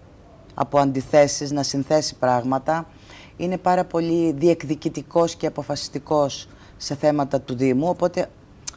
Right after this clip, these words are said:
όλα αυτά τα στοιχεία για ένα υποψήφιο δήμαρχο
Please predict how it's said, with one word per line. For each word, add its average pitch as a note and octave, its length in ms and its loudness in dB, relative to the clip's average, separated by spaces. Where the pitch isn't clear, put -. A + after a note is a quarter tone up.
όλα F3 220 2
αυτά F3 180 -2
τα F3 100 -4
στοιχεία D#3 480 -4
για D3 240 0
ένα D3+ 240 -2
υποψήφιο C#3+ 580 -6
δήμαρχο C3+ 480 -2